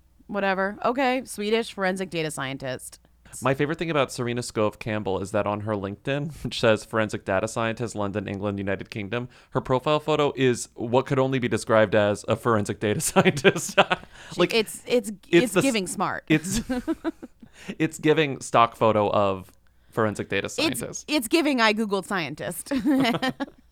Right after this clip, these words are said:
Speaker 1: It's giving a little bit of scammer vibes, no? But no, I'm sure that's her.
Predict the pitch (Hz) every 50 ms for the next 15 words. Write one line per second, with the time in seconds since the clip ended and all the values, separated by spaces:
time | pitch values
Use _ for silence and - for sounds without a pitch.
0 | - - _ _ _ _ _ _ _ _ - - 403 - - 294 302 - - -
1 | 262 - - 339 359 349 311 262 233 214 208 196 175 196 185 170 151 - - -
2 | 226 214 214 180 151 147 147 131 143 131 156 170 165 180 208 185 196 190 - 226
3 | 247 202 139 131 175 190 - 185 165 - 104 73 - - -